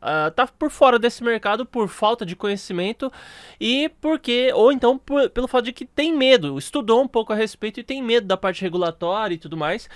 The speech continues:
E os fundos de investimento podem, de fato, ser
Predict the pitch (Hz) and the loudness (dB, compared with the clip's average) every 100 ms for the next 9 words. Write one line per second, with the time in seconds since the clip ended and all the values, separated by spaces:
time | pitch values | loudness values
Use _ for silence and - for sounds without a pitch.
0 | - - 277 311 - 240 294 269 208 208 | -16 -2 -2 -2 -6 -8 -6 -4 -4 -4
1 | 214 - 180 190 247 220 - 247 247 277 | -4 -4 -6 -6 -6 -10 -2 4 6 6
2 | 285 262 277 247 233 - 202 202 - 226 | 6 2 -4 -6 -10 -4 0 0 -2 -12
3 | - - 196 233 | -12 -4 -2 -2